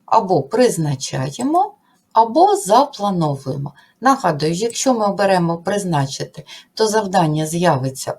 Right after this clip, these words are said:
одразу в темі. Якщо ми виберемо "Запланувати", то завдання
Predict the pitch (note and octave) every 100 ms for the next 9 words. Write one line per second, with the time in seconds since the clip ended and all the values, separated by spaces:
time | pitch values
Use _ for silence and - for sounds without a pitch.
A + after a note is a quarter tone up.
0 | _ G#3+ D#3 C#3 C#3 B2+ G3+ - - C4+
1 | D4 D#4+ D#4+ - - _ G3 A#3 - A#3+
2 | F#3+ E3+ - F3+ G#3 E3 E3 D3+ D#3 D3+
3 | F#3+ - C#3 C3+ C3 C#3+ G#3+ D4+ F4+ F#4+
4 | - - - - G3+ G3+ G#3 F#3+ G3+ E3
5 | D3